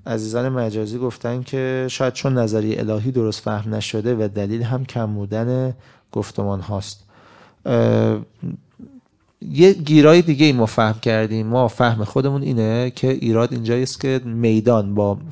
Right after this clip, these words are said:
فضای نظری و گفتمانیش اتصال نداره.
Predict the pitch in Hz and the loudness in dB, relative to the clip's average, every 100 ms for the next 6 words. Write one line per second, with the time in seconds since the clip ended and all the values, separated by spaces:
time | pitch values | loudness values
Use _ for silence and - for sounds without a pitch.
0 | - 110 101 104 104 104 104 107 101 101 | -4 -2 0 -2 0 0 0 0 0 0
1 | 101 101 101 113 - 107 104 123 - - | 0 -2 -6 -8 -4 -2 -2 -4 -8 -14
2 | - - 117 110 85 - | -12 -6 -4 -4 -6 -12